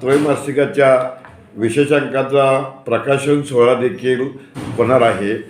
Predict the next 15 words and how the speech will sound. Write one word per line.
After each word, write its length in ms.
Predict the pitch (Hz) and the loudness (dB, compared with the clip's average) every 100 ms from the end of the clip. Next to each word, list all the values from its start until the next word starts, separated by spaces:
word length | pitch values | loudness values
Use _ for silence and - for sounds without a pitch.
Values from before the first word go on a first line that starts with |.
| - _ _ _ 127 | -20 _ _ _ 0
तेव्हा 200 | 131 147 | 2 2
तेवीस 560 | - 147 143 156 160 | 2 0 2 2 -2
ते 280 | 165 165 165 | 0 0 2
सव्वीस 400 | 165 143 127 151 | -2 -4 -2 -2
जानेवारी 880 | 143 139 135 135 127 123 123 123 - - - _ 120 | 0 0 0 0 0 0 -6 -8 -20 -20 -20 _ -10
या, 480 | 113 131 143 147 147 147 - | 0 2 4 2 -2 -6 -8
अ, 260 | 101 107 107 | 2 4 4
तीन 720 | - - 156 165 165 165 - 147 | 0 -8 -2 -2 -2 -6 -6 0
चार 220 | 143 139 | 0 0
दिवसाच्या 420 | 139 123 135 135 | -4 -6 -6 -4
कालावधीमध्ये 760 | 131 120 117 120 120 120 113 - - - - - - | -4 -2 -2 -2 -4 -2 -2 -4 -8 -20 -20 -20 -10
इस्लामपूर 600 | 131 107 143 151 151 160 | -10 -4 0 0 0 -4
शहर 400 | - 139 147 147 | -2 2 4 4
आणि 100 | 143 | 0
परिसरातल्या 1040 | 147 135 131 131 139 127 135 135 131 127 | -4 -4 -8 -6 -2 -2 0 2 2 2